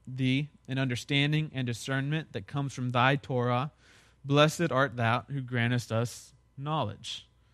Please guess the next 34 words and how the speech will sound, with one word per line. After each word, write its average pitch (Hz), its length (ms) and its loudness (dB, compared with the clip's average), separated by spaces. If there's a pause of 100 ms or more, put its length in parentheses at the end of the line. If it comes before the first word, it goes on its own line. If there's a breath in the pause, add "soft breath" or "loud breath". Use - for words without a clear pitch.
(680)
And 131 140 -2
this 151 220 2
would 160 100 0
kind 165 160 0
of 147 60 -2
shape 151 560 4
their 160 120 4
day. 151 300 6
This 131 180 0
would 151 140 0
prepare 156 460 6
them 160 460 4
to 143 120 -4
be 135 340 4
the 131 120 -4
people 135 360 0
of 123 120 2
God 135 360 4
as 123 140 -4
they 127 220 2
were 120 400 -4
called 123 460 -4
to 117 120 -6
be. 113 380 -4 (340 soft breath)
And 156 80 2
in 175 80 6
the 175 80 6
mid-afternoon 175 720 8
prayer, 170 260 6
it 135 100 -2
wasn't 139 300 2
quite 135 340 2
as 123 460 0
long. 131 380 0